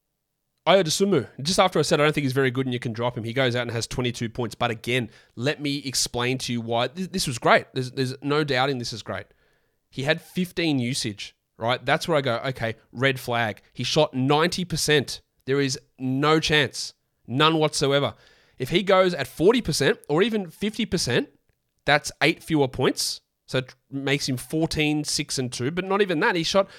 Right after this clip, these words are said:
four from four on threes. What if he goes one of four from threes? That's nine fewer points straight away.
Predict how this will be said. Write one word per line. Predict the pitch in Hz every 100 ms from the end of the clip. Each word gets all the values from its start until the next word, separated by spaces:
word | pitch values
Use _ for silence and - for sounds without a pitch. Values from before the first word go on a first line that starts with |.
| - -
four | - 214 196
from | 196
four | 180 185 185
on | 175
threes. | 160 226 147
What | 196
if | 240
he |
goes | 240 220
one | 156 160
of | 233
four | - 254
from | - 175
threes? | 170 143 101
That's | 175 -
nine | 139 151 165 196
fewer | 185 175
points | 165 175 165
straight | - 160 156
away. | 143 165